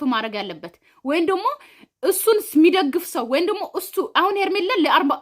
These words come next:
ለአብርሃም ተቆርቁራ ነው መታ ሩታን የተሳደበችው ወይም ደግሞ ክብር ለአብርሃም ክብር ስጪ ምናምን እያለችው ማለት ነው። ስለዚህ «አንቺ አያገባሽም» ብሎ መናገር ያለበት አብርሃም ነው ብዬ ስለማስብ ነው። ገባችሁ አይደለ? ስለዚህ ያ ነገር ሁሉ አብርሃም ቢያቆም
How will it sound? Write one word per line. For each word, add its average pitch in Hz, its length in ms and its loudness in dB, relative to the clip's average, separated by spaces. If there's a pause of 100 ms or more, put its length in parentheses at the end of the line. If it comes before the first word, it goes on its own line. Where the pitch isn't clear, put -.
ለአብርሃም 320 460 2
ተቆርቁራ 302 440 -4
ነው - 200 -6
መታ 254 300 -4
ሩታን 277 280 -2
የተሳደበችው 269 540 -2
ወይም 349 140 2
ደግሞ 381 160 -6 (600)
ክብር 339 280 2 (540)
ለአብርሃም 294 640 4
ክብር 359 240 -2
ስጪ 285 220 -10 (300)
ምናምን 269 320 2
እያለችው 220 380 -4
ማለት 190 240 -4
ነው። 175 100 -16 (300)
ስለዚህ 427 400 0 (400)
«አንቺ 359 260 2 (100)
አያገባሽም» 233 640 -2 (840)
ብሎ 359 320 4
መናገር 320 440 0
ያለበት 311 340 -2
አብርሃም 302 320 2
ነው 277 100 2
ብዬ 233 200 -6
ስለማስብ 240 540 -6
ነው። 160 120 -10
ገባችሁ 220 360 -6
አይደለ? 277 220 -2 (360)
ስለዚህ 427 380 2
ያ 302 120 4 (100)
ነገር 294 240 -2
ሁሉ 240 200 -6 (100)
አብርሃም 262 400 -2
ቢያቆም 269 540 0